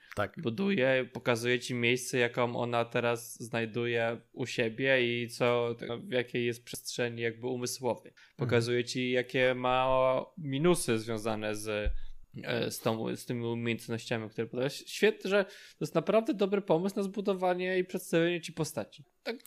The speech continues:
Speaker 2: tak,
Speaker 1: Tak.
Speaker 2: technicznie
Speaker 1: I to wszystko
Speaker 2: to jest
Speaker 1: z, z humorem i, i, i z
Speaker 2: Dzieciami
Speaker 1: takim
Speaker 2: w
Speaker 1: tempem,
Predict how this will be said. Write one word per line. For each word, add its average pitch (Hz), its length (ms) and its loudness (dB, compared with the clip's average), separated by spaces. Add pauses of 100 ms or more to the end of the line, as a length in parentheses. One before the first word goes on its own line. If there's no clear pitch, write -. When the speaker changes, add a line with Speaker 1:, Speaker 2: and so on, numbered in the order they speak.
Speaker 2:
tak, - 240 -4
Speaker 1:
Tak. - 480 8
Speaker 2:
technicznie 339 380 -2
Speaker 1:
I 135 40 -2
to 165 100 10
wszystko - 320 6
Speaker 2:
to 170 180 0
jest 165 180 4
Speaker 1:
z, - 20 -6
z - 40 -6
humorem 165 600 10 (380)
i, 160 440 0 (440)
i, 147 140 -2
i 165 60 -2
z - 20 0
Speaker 2:
Dzieciami 139 280 4
Speaker 1:
takim 143 60 2
Speaker 2:
w - 40 -10
Speaker 1:
tempem, 165 120 8